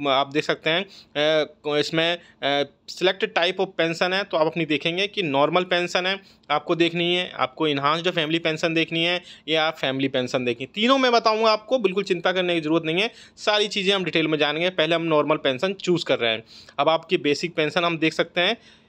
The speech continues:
इसमें बेसिक पेंशन आपकी कितनी है, आप इस, आपको इसमें फिल करना है। तो हमने सपोज बेसिक पेंशन हमने इसमें नौ हज़ार रुपये फिल कर ली है कि आपकी बेसिक पेंशन नौ हज़ार रुपये है, ठीक है। आप, आपकी, आपकी जितनी भी बेसिक पेंशन है वो आप अपनी पेंशन इसमें फिलअप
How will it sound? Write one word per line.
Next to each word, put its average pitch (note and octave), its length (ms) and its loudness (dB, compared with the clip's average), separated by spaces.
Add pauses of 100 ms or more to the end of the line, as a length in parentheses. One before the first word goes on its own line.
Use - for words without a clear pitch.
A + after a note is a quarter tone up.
(140)
इसमें F3+ 240 -4
बेसिक E3 300 0
पेंशन F#3 300 0
आपकी F#3+ 240 0
कितनी G3 340 0
है, G#3+ 100 0
आप D#3 200 2
इस, D#3 180 -6
आपको E3 320 2
इसमें F3 220 2
फिल E3+ 200 0
करना E3+ 300 0
है। F#3 60 -6
तो - 160 -20
हमने D#3 220 0
सपोज F3+ 540 2 (360)
बेसिक F#3 320 0
पेंशन F#3 320 2
हमने E3+ 300 2
इसमें E3 340 0
नौ D#3 200 2
हज़ार C#3 220 4
रुपये C#3 280 0
फिल D3+ 240 -4
कर B2+ 180 0
ली B2 160 -4
है F3+ 380 -2 (100)
कि D3+ 60 -4
आपकी C#3+ 260 0
बेसिक D3 340 -2
पेंशन C#3+ 340 -2
नौ F#3 260 4
हज़ार A#2+ 180 4
रुपये A2 240 -4
है, G#2+ 120 -2 (340)
ठीक A3+ 140 -2
है। C4 60 4
आप, F#3+ 120 2
आपकी, - 280 0
आपकी D#3 280 0
जितनी C#3+ 280 -2
भी F3+ 60 2
बेसिक D#3+ 320 0
पेंशन D#3+ 360 -2
है E3+ 100 0
वो C#3 120 2
आप B2+ 160 4
अपनी C#3+ 220 -6
पेंशन B2+ 360 -4
इसमें - 220 -6
फिलअप E3 320 -2